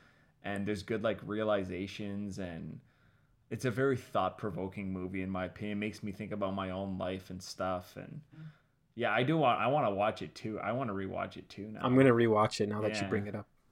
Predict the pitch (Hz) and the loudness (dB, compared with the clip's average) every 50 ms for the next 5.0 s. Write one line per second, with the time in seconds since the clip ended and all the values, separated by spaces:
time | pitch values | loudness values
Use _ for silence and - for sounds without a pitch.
0 | _ _ _ _ _ _ - 107 - 131 127 131 123 - - 135 131 135 123 110 | _ _ _ _ _ _ -14 -4 0 0 2 2 0 -2 0 2 4 4 4 2
1 | 101 98 - - - 120 120 120 120 123 117 113 107 98 98 - 110 110 - - | -2 -4 -10 -6 -2 0 0 2 2 0 0 -2 -4 -4 -6 -6 -6 -6 -4 -6
2 | 117 101 - 113 107 101 98 98 101 117 113 107 101 104 107 110 113 110 104 92 | -8 -8 -6 -6 -6 -4 -2 -2 -2 -2 -2 -2 -2 -2 -2 -2 -2 -4 -6 -8
3 | 87 90 87 - 101 104 101 95 95 - - _ _ - - - - - - - | -8 -8 -10 -8 -8 -8 -8 -8 -10 -12 -20 _ _ -14 -14 -12 -12 -12 -8 -6
4 | 95 95 92 90 90 92 82 78 - - - - 98 - - - - - 90 | -6 -4 -6 -6 -8 -10 -10 -10 -12 -12 -12 -12 -12 -12 -12 -12 -12 -14 -14